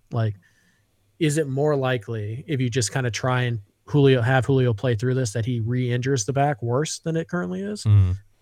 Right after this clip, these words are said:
Speaker 1: Or are you more concerned about, well, what if he gets rusty with ten
Speaker 2: Yeah.
Speaker 1: days off?
Speaker 2: And, and I'm not, uh,
Speaker 1: Both are
Speaker 2: I,
Speaker 1: not good.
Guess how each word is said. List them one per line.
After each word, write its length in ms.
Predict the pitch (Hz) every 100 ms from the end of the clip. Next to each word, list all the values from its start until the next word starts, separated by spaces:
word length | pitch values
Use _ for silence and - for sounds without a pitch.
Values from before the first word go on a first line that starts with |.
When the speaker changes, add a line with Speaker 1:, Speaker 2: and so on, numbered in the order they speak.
| _
Speaker 1:
Or 320 | 156 139 143
are 100 | 143
you 140 | 135 131
more 180 | 131 127
concerned 360 | 123 131 123
about, 380 | 117 117 117 -
well, 400 | 131 123 117 113 - - - - - - - - _ _ _ _
what 200 | 151 131
if 80 | 127
he 40 |
gets 240 | 123 117 -
rusty 460 | 113 - - 156 - 101 - -
with 140 | 127
ten 140 | 110 95
Speaker 2:
Yeah. 60 |
Speaker 1:
days 220 | 110 107
off? 360 | - - - - - - - -
Speaker 2:
And, 220 | 175 160 147
and 160 | 156
I'm 120 | 160
not, 280 | 160 160 147 - -
uh, 260 | 143 131 117
Speaker 1:
Both 220 | 147 143
are 60 | 143
Speaker 2:
I, 40 |
Speaker 1:
not 180 | - 107
good. 260 | - -